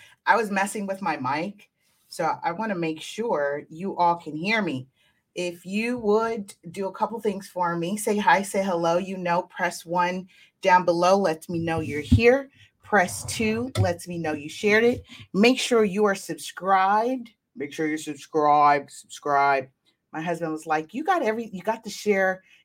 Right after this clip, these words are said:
down pack. You gotta invite people to subscribe." So Lathan said it. Now my husband's saying it. So I'm asking,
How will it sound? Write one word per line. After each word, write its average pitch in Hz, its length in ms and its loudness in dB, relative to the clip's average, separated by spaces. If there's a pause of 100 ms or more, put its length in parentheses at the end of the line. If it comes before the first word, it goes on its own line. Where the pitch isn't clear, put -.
(100)
down 185 320 0
pack. 185 420 -2
You 151 80 -18
gotta 202 200 2
invite 160 320 0
people 170 280 -6
to 143 60 -8
subscribe." 143 600 0 (460)
So 147 600 -2 (520)
Lathan 196 400 2
said 190 300 4
it. 190 380 -2
Now 127 600 -4
my 135 120 -12
husband's 147 460 -6
saying 196 300 0
it. 190 240 -6 (440)
So 139 500 -8
I'm 135 180 -2
asking, 208 760 -2